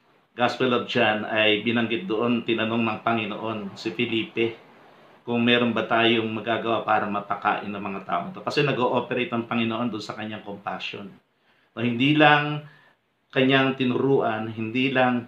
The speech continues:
pinagaling, gusto din niya ma-, maibsan yung gutom. Alam mo ninyo, kapag dumating yung talagang gutom, ito po ay threat. No, kapag ang tao wala nang kinakain,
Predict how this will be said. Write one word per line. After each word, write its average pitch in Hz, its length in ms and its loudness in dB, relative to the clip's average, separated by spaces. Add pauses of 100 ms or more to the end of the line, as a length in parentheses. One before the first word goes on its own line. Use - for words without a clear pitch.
pinagaling, 110 800 -2 (300)
gusto 110 160 -12
din 117 240 0
niya 127 80 2
ma-, 110 320 0 (160)
maibsan 117 880 -2
yung 104 240 -4
gutom. 107 640 -6
Alam 123 160 -2
mo 127 160 2
ninyo, 131 240 0
kapag 117 320 -4
dumating 113 480 -4
yung 107 80 -10
talagang 107 400 -4
gutom, 113 400 -4
ito 107 160 -4
po - 160 -6
ay 107 240 -4
threat. 131 320 -6 (800)
No, 117 160 -2
kapag 117 240 -4
ang 120 80 0
tao 127 320 6
wala 120 240 4
nang 127 240 -4
kinakain, 113 880 0